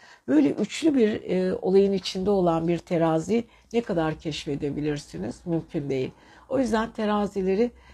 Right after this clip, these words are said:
ne kadar tanıyorsunuz, ne kadar tanımıyorsunuz dediğimiz zaman soru işaretleri bırakırlar insanlarda.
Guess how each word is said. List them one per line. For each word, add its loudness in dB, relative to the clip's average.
ne -2
kadar -2
tanıyorsunuz, -4
ne 0
kadar -4
tanımıyorsunuz -4
dediğimiz 2
zaman -2
soru -2
işaretleri -2
bırakırlar -6
insanlarda. -8